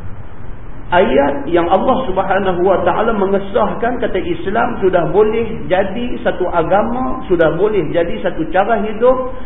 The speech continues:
yang boleh dipegang, yang boleh dibuat contoh, yang boleh diamal sampai hari kiamat. Mereka nak ayat ni turun ke mereka, tapi tak turun. Turun kepada Nabi Muhammad sallallahu alaihi wasallam.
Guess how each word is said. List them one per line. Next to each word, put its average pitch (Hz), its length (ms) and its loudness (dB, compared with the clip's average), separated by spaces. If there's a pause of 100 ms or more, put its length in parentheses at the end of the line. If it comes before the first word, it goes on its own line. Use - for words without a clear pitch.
(120)
yang 180 240 4
boleh 190 320 2
dipegang, 240 640 0 (240)
yang 165 160 4
boleh 190 240 4
dibuat 170 400 0
contoh, 247 600 0 (120)
yang 180 240 2
boleh 185 240 2
diamal 247 800 0 (140)
sampai 190 180 4
hari 185 200 0 (120)
kiamat. 196 480 0
Mereka 208 220 4 (180)
nak - 240 2
ayat 208 320 4
ni 202 140 -2
turun 208 260 2
ke 214 80 2
mereka, 233 300 4 (180)
tapi 226 240 0
tak - 240 0
turun. 226 480 2
Turun 285 400 2
kepada 160 320 2
Nabi 151 240 0
Muhammad 147 480 -2
sallallahu 127 480 -2
alaihi 120 400 -2
wasallam. 107 400 -4